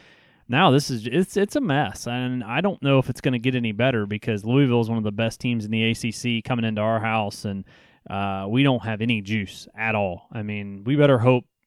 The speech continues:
that Pfluger is good to go. Um, but like I said, a tale of two halves. Uh, Hub's out there shooting from the parking lot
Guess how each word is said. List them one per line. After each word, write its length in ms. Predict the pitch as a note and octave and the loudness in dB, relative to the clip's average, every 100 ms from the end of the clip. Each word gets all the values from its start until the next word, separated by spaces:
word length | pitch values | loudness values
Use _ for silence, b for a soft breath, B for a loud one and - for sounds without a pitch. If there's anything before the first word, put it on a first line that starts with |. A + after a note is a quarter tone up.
| - | -12
that 180 | - - | -12 -6
Pfluger 560 | B2+ A#2+ A2 G#2 G2 | -2 -2 -2 -6 -6
is 160 | G#2+ G#2 | -8 -6
good 200 | A2 G2+ | -8 -8
to 80 | G2+ | -10
go. 360 | G2 G2 F#2 - b b b b b b _ | -8 -10 -12 -18 b b b b b b _
Um, 220 | A#2+ C3 | 0 2
but 60 | C#3 | 4
like 120 | D#3 | 4
I 60 | D3+ | 4
said, 180 | F#3 A#2+ | 2 0
a 40 | |
tale 300 | - G3 G#3+ | 0 2 2
of 60 | - | 2
two 160 | G#3+ | 2
halves. 520 | F#3 G#3 A2+ E2+ - _ _ _ _ _ _ _ - | 2 0 -6 -10 -20 _ _ _ _ _ _ _ -8
Uh, 220 | A#2 B2 | -2 -2
Hub's 360 | A#2 F#3+ G3 E3 | 0 0 2 0
out 180 | D#3 D#3 | 0 0
there 120 | C#3+ | 0
shooting 320 | - E3+ A#3 | 0 -6 -6
from 160 | C4 A#3 | -8 -8
the 80 | |
parking 680 | - - - F#3 F#3 A2 F#2+ | -8 -12 0 0 0 -6 -14
lot 440 | F2 F2 G2 _ | -16 -18 -20 _